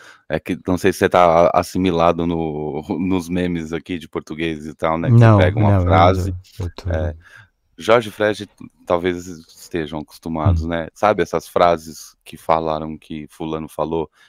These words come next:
Speaker 1: e nunca foi?
Speaker 2: <laughs>
Speaker 1: A gente, a,
Speaker 2: Sim.
Speaker 1: a gente tem alguns exemplos de, sabe, tipo, pl-, plágio, assim, né, colossal e tal, que a galera coloca e fulano nunca falou isso.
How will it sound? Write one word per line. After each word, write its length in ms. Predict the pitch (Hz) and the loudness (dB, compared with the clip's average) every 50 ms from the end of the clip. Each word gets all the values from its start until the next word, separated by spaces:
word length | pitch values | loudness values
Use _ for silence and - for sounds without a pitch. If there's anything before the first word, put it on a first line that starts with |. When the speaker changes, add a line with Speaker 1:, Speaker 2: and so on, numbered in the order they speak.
| _ _ - | _ _ -16
Speaker 1:
e 100 | - 80 | -14 -12
nunca 260 | 80 76 - - 78 | -12 -12 -14 -16 -20
foi? 360 | - - - 90 85 78 73 - | -12 -6 -4 -4 -4 -4 -2 4
Speaker 2:
<laughs> 520 | - - - - - 539 539 494 508 539 | 4 4 4 2 -12 -14 -14 -14 -14 -16
Speaker 1:
A 100 | - 76 76 | -14 -14 -14
gente, 480 | - - - - 370 - - - - _ _ _ _ _ _ _ - - - | -14 -8 -2 0 0 0 0 -4 -14 _ _ _ _ _ _ _ -16 -4 2
a, 120 | - 92 92 | 4 6 6
Speaker 2:
Sim. 60 | - - | 6 4
Speaker 1:
a 80 | - 92 | 2 0
gente 240 | 92 98 92 - - | 0 -2 -4 -2 0
tem 100 | 110 107 | 0 0
alguns 300 | 104 - 113 113 104 113 | 2 2 0 0 2 2
exemplos 680 | 107 95 85 95 98 104 101 87 95 85 78 78 80 | 2 2 2 -2 -2 -4 -4 -6 -8 -10 -10 -12 -16
de, 360 | 78 82 82 82 82 80 78 - | -14 -12 -10 -8 -8 -8 -10 -12
sabe, 480 | - - - - 98 98 95 80 80 73 | -16 -20 -14 -6 -4 -4 -4 -4 -6 -10
tipo, 340 | - - 73 - 85 76 - | -10 -14 -16 -14 -14 -16 -14
pl-, 220 | - 76 78 76 _ _ _ _ - | -14 -16 -16 -16 _ _ _ _ -8
plágio, 640 | 85 85 87 90 87 82 82 76 80 78 73 76 76 | -4 -2 -2 -2 -2 -4 -8 -12 -16 -14 -14 -12 -14
assim, 420 | 73 - - - 87 85 78 78 | -16 -16 -20 -16 -16 -14 -14 -12
né, 180 | 80 80 80 78 | -12 -12 -12 -14
colossal 840 | - - 82 78 76 76 - - - - 82 87 87 85 82 78 78 | -12 -12 -12 -12 -12 -12 -10 -10 -6 -4 -4 -4 -4 -4 -6 -10 -12
e 60 | 76 | -14
tal, 300 | _ - 82 82 90 82 | _ -6 -4 -4 -4 -6
que 120 | _ - 78 | _ -12 -12
a 40 | 73 | -8
galera 420 | 78 78 78 80 85 82 80 78 | -8 -6 -4 -4 -4 -4 -6 -8
coloca 680 | _ - 80 78 78 78 80 87 95 95 - - 87 87 | _ -6 -6 -4 -2 0 0 0 0 -2 -4 -8 -8 -6
e 120 | 90 95 | -6 -8
fulano 440 | - - - 151 151 160 175 180 160 | -10 -10 -8 -6 -6 -6 -6 -6 -4
nunca 280 | 156 170 180 - 226 | -6 -6 -6 -6 -10
falou 500 | 196 - - 226 - 113 98 104 117 123 120 | -8 -6 -8 -6 -4 -2 -2 -2 -2 -4 -8
isso. 400 | - 101 110 120 - - - | -8 -8 -8 -8 -12 -18 -20